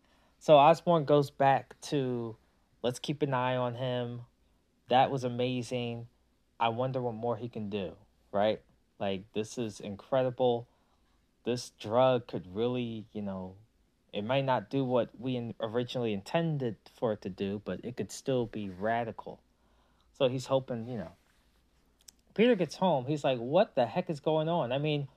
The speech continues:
what the heck is going on?" He's bugging. He's bugging mainly because, and he, we, so we get some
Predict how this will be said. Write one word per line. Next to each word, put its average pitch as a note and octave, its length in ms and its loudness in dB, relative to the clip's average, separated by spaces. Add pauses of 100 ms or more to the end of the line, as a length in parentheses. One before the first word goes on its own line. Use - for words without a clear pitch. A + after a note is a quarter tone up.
(200)
what F#3 280 2
the D3 120 0
heck D#3+ 320 0
is C3 200 -8
going B2 280 -2
on?" E3+ 320 -2 (520)
He's B2+ 160 -6
bugging. C3+ 420 0 (1300)
He's E3 200 -2
bugging F3 460 4
mainly F3 340 0
because, C3 720 -2 (1500)
and C3+ 180 -4
he, D3 140 -6
we, D3+ 220 -2
so - 180 -4
we F3+ 120 2
get F#3 180 -2
some D#3 120 -4